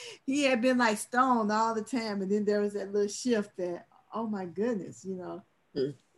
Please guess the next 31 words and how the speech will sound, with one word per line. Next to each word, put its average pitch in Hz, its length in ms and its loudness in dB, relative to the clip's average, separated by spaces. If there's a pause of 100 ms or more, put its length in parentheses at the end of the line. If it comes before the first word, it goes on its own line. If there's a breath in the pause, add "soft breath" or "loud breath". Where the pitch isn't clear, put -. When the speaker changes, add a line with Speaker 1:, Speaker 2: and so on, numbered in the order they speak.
(640)
Speaker 1:
So 185 180 -4
I, - 180 -6
and, 233 200 6
and 240 360 4 (300)
even 349 340 2
in 277 140 2
seeing 247 460 0
the 220 100 0
film, 240 460 -2
it's 202 100 0
still 254 320 0
like 196 240 -2 (180)
he 233 220 2
didn't 220 280 -2
see 214 560 -4 (580)
how 226 120 -2
he 220 200 -2
was 196 180 -8
wrong. 202 560 -6
You 185 60 -12
know, 180 120 -10
that's 202 220 -6
how 202 160 -4
we 196 100 -2
talked 202 360 -8
about 190 240 -8
in 175 180 -12
Lot. 190 280 -6 (520)
You 220 80 -6
know, 196 80 -2
people, 233 500 -2